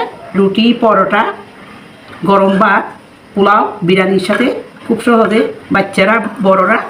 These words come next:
খেয়ে নিবে, সবাই প্রশংসা করবে। এটা খুব মজার হয়, আপনারা বাড়িতে একবার হলেও এভাবে বানিয়ে দেখবেন, আশা করি সবার ভালো লাগবে। সবাই ভালো থাকবে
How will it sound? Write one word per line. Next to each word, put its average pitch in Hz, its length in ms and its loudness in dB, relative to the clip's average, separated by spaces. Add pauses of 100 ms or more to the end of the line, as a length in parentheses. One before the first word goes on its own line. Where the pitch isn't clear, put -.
(300)
খেয়ে 226 260 2
নিবে, 208 220 2 (920)
সবাই 208 300 2
প্রশংসা 214 480 2
করবে। 233 220 2 (2750)
এটা 226 200 0
খুব 247 100 2 (120)
মজার 202 360 0
হয়, 262 160 0 (1120)
আপনারা 196 320 0
বাড়িতে 196 300 0
একবার 180 260 -2
হলেও 233 220 2
এভাবে 208 260 2
বানিয়ে 185 320 0
দেখবেন, 185 300 0 (420)
আশা 208 200 -2
করি 233 120 4 (100)
সবার 196 280 2
ভালো 185 200 0
লাগবে। 196 260 0 (520)
সবাই 214 280 2
ভালো 214 200 2
থাকবে 190 240 0